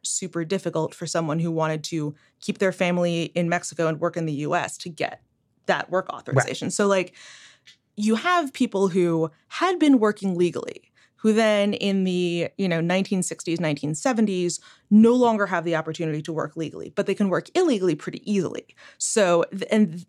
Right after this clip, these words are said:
Speaker 1: and they can cross into the U S pretty easily.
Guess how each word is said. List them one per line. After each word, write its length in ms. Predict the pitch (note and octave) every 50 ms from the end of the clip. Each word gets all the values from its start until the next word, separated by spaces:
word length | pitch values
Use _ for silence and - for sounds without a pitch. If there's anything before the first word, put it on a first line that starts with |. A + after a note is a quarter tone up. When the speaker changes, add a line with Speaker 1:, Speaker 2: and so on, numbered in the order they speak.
| _ _
Speaker 1:
and 320 | G3 G#3 G3 F#3+ F3+ F3 D3+
they 100 | F#3+ F3
can 140 | - F#3+
cross 280 | - - - - - -
into 140 | F3+ F3 F3
the 80 | F#3+
U 140 | G3 G3+ B3+
S 120 | E4 E4+ -
pretty 300 | - - - - - -
easily. 380 | - - - - - - G#3+